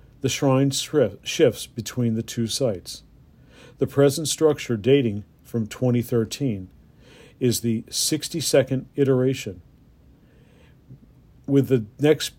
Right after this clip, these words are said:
rebuilding scheduled for two thousand thirty-three. The Japanese consider each structure not a replication of the original,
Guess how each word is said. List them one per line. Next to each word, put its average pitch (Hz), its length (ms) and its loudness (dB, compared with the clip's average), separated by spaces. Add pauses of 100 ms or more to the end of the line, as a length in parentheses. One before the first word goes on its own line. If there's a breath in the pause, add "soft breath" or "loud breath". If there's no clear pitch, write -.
(140)
rebuilding 131 560 2
scheduled 110 480 0
for 110 80 -4
two 160 260 -6
thousand 110 480 -2
thirty-three. 104 720 -6 (1120 loud breath)
The 135 80 0
Japanese 156 560 0
consider 131 400 -2
each 139 220 -2
structure 135 480 0
not 113 260 -2
a 139 60 0
replication 120 840 -2
of 104 80 -6
the 107 120 -6
original, 107 460 -2